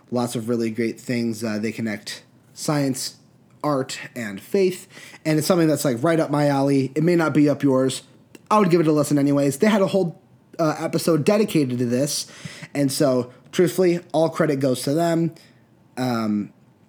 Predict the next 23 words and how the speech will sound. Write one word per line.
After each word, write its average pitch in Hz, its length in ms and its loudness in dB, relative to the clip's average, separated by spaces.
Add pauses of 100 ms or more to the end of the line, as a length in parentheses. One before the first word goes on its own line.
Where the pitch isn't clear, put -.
this 147 220 -2
is 135 60 -4
something 151 200 2
that 135 120 -2
I 156 180 2
found 156 220 2
really 151 180 2
interesting, 135 340 0
and 127 120 2
I 135 80 2
wanted 131 300 0
to 127 40 -2
spread 123 400 -2
within 120 320 -2
my 113 180 -2
circles 104 720 -6
and 104 300 -10
within 98 560 -10 (300)
the 120 100 0
reach, 110 480 -4
the 123 120 -6
very, 120 300 -2
very 113 340 -4